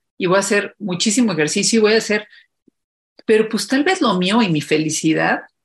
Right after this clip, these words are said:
está en hacer un poco menos de ejercicio, más caminatas leves y ser más poeta. Pero si yo me meto a la voria-, a la vorágine de lo que dicen que es la salud,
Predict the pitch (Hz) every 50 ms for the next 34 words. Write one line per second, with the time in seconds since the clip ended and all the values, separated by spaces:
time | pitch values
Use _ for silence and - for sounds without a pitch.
0 | _ _ - 170 165 165 165 - 208 226 240 247 233 - - 233 226 226 226 -
1 | 233 - 233 220 - 240 226 233 226 226 233 220 185 160 165 151 - - - 208
2 | 208 185 - - 214 208 214 214 208 - - 180 165 175 175 - - 175 170 165
3 | 165 175 175 175 - 170 156 156 165 180 190 208 214 214 220 240 233 - - -
4 | 196 170 165 165 160 160 156 143 - - 196 190 185 180 185 185 - - - 190
5 | 180 190 185 190 - 151 147 - _ _ _ _ _ _ _ _ _ _ - 175
6 | 175 175 185 170 - - 202 175 220 247 302 359 370 330 262 - - - 254 247
7 | 226 185 165 156 156 160 165 185 185 185 - - 180 170 165 156 156 156 165 170
8 | 180 185 185 - - 175 147 - 233 - _ _ _ _ _ _ _ - - 165
9 | 160 160 160 156 156 151 - - - - - - 170 160 156 160 - 160 170 185
10 | 175 196 185 170 170 170 175 185 185 185 - - 160 143 151 165 202 285 359 -